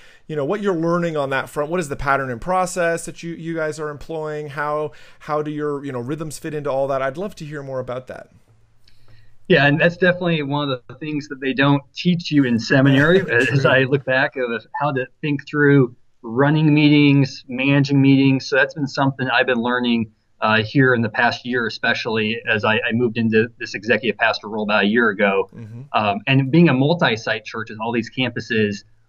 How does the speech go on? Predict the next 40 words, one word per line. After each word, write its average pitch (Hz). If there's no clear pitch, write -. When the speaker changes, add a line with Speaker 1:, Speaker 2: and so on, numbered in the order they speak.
Speaker 2:
only 139
adds 131
to 156
the 151
meetings 190
in 139
the 127
Speaker 1:
Mm-hmm. 120
Speaker 2:
sense 123
of 110
we 107
have 117
to 113
have, 113
we 131
wanna 131
get 139
people 135
together. 117
And 113
if 104
you 117
have 113
no 165
meetings, 135
then 117
people 120
feel 117
out 107
of 104
the 101
loop. 107
If 113
you 107
have 110
lots 127
of 117
meetings, 110
people 107
feel 104